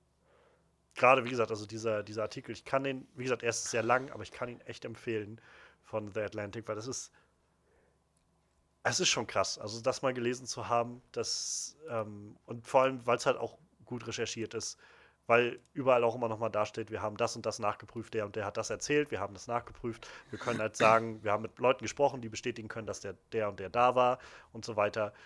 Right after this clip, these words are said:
Wir, wir haben Leute, die bestätigen können, dass halt dieses, weiß ich nicht, diese Villa, wo diese Party gewesen sein soll, genauso aussieht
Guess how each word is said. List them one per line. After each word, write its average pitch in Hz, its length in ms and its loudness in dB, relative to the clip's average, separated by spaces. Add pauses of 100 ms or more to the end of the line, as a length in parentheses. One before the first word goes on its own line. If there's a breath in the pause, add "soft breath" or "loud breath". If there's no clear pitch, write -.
(140 soft breath)
Wir, 110 300 -4
wir 110 140 -2
haben 110 160 4
Leute, 113 180 6
die - 80 -18
bestätigen 117 480 -6
können, 107 300 -6
dass 98 240 -4
halt 98 160 -2 (640)
dieses, 104 420 -8 (160)
weiß 101 200 -6
ich 101 60 -14
nicht, 98 180 -14
diese 98 260 -10
Villa, 131 400 6
wo 107 80 -8
diese 104 180 -8
Party 123 300 -2
gewesen 110 340 -6
sein 104 160 -4
soll, 104 180 0
genauso 107 460 4
aussieht 117 460 0